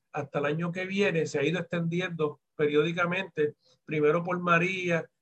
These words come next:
después por los temblores y ahora por la pandemia, hasta el año que viene, y no hay que tomar el curso de credit counseling. Antes de obtener el descargo de cualquiera de los capítulos,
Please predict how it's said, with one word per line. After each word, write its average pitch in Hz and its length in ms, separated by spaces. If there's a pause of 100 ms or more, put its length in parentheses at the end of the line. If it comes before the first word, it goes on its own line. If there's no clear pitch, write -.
después 139 260
por 160 140
los 165 140
temblores 170 720 (260)
y 147 100
ahora 151 180
por 170 140
la 175 140
pandemia, 180 640 (260)
hasta 143 260
el 143 80
año 165 220
que 180 140
viene, 202 300
y - 20
no 156 100
hay 156 100
que 175 120
tomar 170 320
el 170 180
curso 165 520 (380)
de 143 200
credit 160 360
counseling. 135 520 (840)
Antes 180 400
de 220 100
obtener 214 400
el 208 260
descargo 202 760 (540)
de 151 300
cualquiera 156 420
de 185 80
los 196 140
capítulos, 196 760